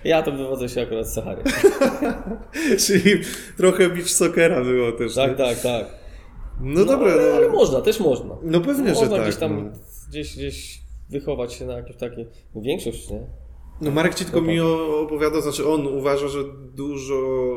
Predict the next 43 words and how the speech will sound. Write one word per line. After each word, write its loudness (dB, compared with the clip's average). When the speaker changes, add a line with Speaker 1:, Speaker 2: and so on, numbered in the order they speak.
Speaker 2:
kształtowało -2
taką -8
zwrotność, -4
zwinność, -8
y, -4
granie -4
na, -6
na -4
przykład -8
na -6
lodzie, -4
na -6
śniegu, -8
na -6
takich -12
rzeczach, -10
gdzie -8
Speaker 1:
Mhm. -8
Speaker 2:
faktycznie, -12
czy -10
na -6
błocie, -4
gdzie -6
faktycznie -10
te -10
stawy -6
musiały -6
trochę -8
inaczej -8
pracować, -10
nie? -8
Speaker 1:
No, -8
Speaker 2:
W -10
tej 0
Speaker 1:
zgadza -4
się. -4
Speaker 2:
małej -4
stabilności, -6
tak -4
jak -4
mówisz, -8
na -8
piasku, -8